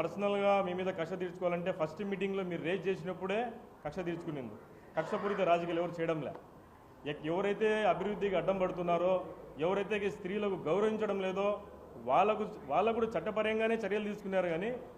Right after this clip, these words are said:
కక్షపూర్వకంగా చర్యలు తీసుకోలేదు. ఇది గమనించాలా. మీరంటే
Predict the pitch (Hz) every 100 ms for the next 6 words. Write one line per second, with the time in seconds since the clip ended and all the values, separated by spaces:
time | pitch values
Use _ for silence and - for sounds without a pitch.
0 | - 160 247 247 240 226 220 190 180 175
1 | 170 165 151 117 92 - - - - 156
2 | 202 165 165 208 208 160 113 - - -
3 | - - - 151 180 185